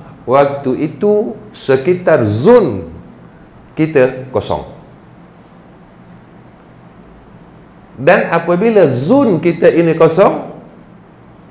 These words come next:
tatkala itu ada anasir-anasir luar yang akan mengisi kekosongan itu. Apa anasir itu? Nafsu. Apa anasir itu? Dunia.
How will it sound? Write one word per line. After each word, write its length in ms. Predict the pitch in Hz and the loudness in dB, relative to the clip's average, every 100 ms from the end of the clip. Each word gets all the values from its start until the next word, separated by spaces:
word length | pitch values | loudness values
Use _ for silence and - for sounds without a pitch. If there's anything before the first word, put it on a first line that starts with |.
| - - - - - - | -20 -20 -20 -20 -20 -16
tatkala 440 | - 104 - 123 123 | -8 -6 -2 0 0
itu 360 | 143 - - | -2 -4 -6
ada 560 | - 208 214 220 151 - | -2 0 0 -2 -4 -2
anasir-anasir 1120 | 143 160 190 185 180 165 156 156 165 - 147 | -2 -2 -4 -4 -2 -2 0 0 -2 0 0
luar 400 | 156 208 240 240 | 2 2 2 2
yang 240 | 175 147 143 | 2 0 0
akan 400 | 151 156 147 147 | -2 -2 -4 -2
mengisi 400 | 156 185 190 180 | 0 -2 -2 -6
kekosongan 720 | 131 147 135 135 120 101 87 | -4 -4 -2 -2 -2 -4 -8
itu. 60 | 76 - - - - - - - - | -12 -18 -20 -20 -20 -20 -20 -20 -18
Apa 400 | - 139 - 233 | -4 -2 0 -2
anasir 480 | 349 - - 226 226 | -4 -8 2 4 4
itu? 240 | 220 - - - - - - - - - | -2 -6 -10 -18 -20 -20 -20 -20 -20 -12
Nafsu. 400 | 104 92 - 92 87 - - - - - - - - - - - - - | -8 -8 -8 -10 -10 -20 -20 -20 -20 -20 -20 -20 -20 -20 -20 -20 -20 -4
Apa 440 | 107 - 196 214 | -2 2 4 4
anasir 400 | 233 233 262 269 | 2 2 2 2
itu? 440 | 254 202 - - - - - - | 2 2 0 -6 -14 -20 -20 -16
Dunia. 560 | 92 110 139 151 120 | -8 -6 -4 -6 -10